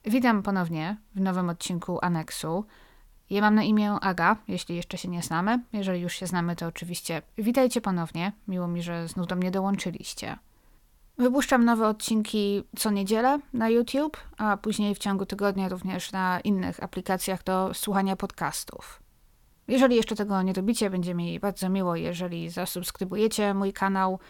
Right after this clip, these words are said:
Może przed końcem roku uda się dobić do siedemdziesięciu tysięcy. Jeżeli nie, to też okej. Czy będzie mi też miło, jeżeli może wystawicie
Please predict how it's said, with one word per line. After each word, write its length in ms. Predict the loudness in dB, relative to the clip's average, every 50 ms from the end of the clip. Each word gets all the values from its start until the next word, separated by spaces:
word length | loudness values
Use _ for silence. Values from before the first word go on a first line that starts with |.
| -20 -12 -4
Może 340 | 0 0 2 2 2 0 0
przed 280 | -2 -4 -4 -4 -4 0
końcem 400 | 2 2 2 2 2 0 0 0
roku 280 | 0 0 0 -2 -4
uda 220 | -4 -2 -2 -4 -4
się 220 | -4 -4 -4 -4
dobić 320 | -2 -4 -4 -4 -8 -6
do 300 | -4 -2 -2 0 -2 -2 -4 -8
siedemdziesięciu 680 | -8 -6 -2 0 0 0 0 -2 -2 -2 -2 -2 -4 -4
tysięcy. 640 | -6 -6 -6 -4 -4 -4 -4 -6 -6 -8 -10 -12 -14 _ _ _ _ -2
Jeżeli 360 | 2 4 6 6 6 4 2 0
nie, 140 | -2 -2
to 180 | -4 -6 -10 -12 -12 -18 _ _
też 180 | -4 -4 -4 -4
okej. 380 | -4 -8 -10 -10 -10 -10 -10 _ _ _ -20 -20 -20 -20 -10 -4
Czy 140 | 0 2
będzie 220 | 4 6 6 6 6
mi 60 | 6
też 160 | 4 4 2
miło, 240 | 4 4 4 4 4
jeżeli 300 | 4 2 0 0 0 -2
może 240 | -2 -2 -2 -2 -2
wystawicie 800 | -4 -4 -4 -2 -2 -2 -2 -2 -2 -2 -2 0 0 -2 -4